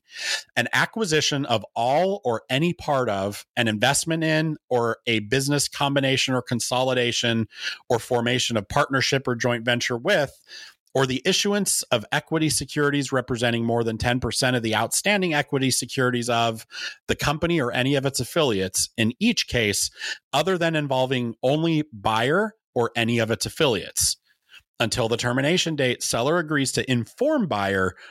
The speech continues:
promptly of any inquiry, discussion, or proposal from any person or entity of the type referred to above, including the terms thereof. That was a mouthful.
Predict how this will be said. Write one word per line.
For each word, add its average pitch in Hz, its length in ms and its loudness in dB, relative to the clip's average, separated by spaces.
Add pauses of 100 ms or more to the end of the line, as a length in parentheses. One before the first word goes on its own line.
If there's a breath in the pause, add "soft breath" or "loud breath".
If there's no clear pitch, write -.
(140 loud breath)
promptly 104 800 -2
of 104 100 0
any 104 320 2
inquiry, 175 520 0
discussion, 131 680 0
or 127 140 0
proposal 113 640 -2
from 98 300 -2
any 185 240 2
person 143 380 0
or 117 120 0
entity 101 500 0 (340 loud breath)
of 117 120 0
the 110 80 0
type 127 320 -2
referred 131 360 -2
to 139 140 -2
above, 98 480 -2 (320 loud breath)
including 117 760 0
the 113 100 0
terms 101 420 0
thereof. 87 600 -2 (1120)
That 143 160 2
was 135 140 0
a 127 40 0
mouthful. - 580 -2